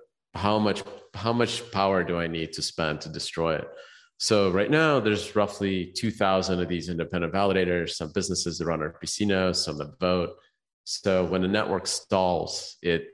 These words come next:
uh, runs out of resources to be able to process all the information that people throwing at it for whatever reason, right? It could be an exploit, it could be a denial of service.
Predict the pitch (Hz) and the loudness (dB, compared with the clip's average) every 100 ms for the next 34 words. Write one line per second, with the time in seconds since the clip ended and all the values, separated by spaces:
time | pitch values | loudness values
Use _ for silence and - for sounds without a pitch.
0 | - 85 82 80 95 95 87 85 98 92 | -8 -2 0 2 0 2 0 0 -2 -2
1 | - 95 80 90 - - 87 80 85 80 | -4 -2 -2 -4 -8 -10 -8 -2 0 -2
2 | - - 90 85 - 80 - - 85 82 | -6 -4 0 0 0 -2 -2 -2 -2 -2
3 | 80 82 73 82 - 82 78 - 80 78 | -6 -8 -6 -6 -6 -6 -8 -8 -8 -8
4 | - 85 82 73 73 73 - _ _ - | -2 0 0 0 -2 -4 -8 _ _ -4
5 | 90 92 92 87 80 78 - - 76 80 | 0 2 2 2 0 -2 -8 -4 0 0
6 | 78 - 90 92 85 80 76 - _ _ | -2 -4 -4 0 0 -2 -6 -12 _ _
7 | 85 90 92 - 101 92 90 87 - 85 | -2 -2 -2 -4 2 2 2 -2 -8 -8
8 | 85 76 85 82 78 73 - 98 92 87 | -6 -4 -2 0 0 0 0 0 2 0
9 | - - | 0 -8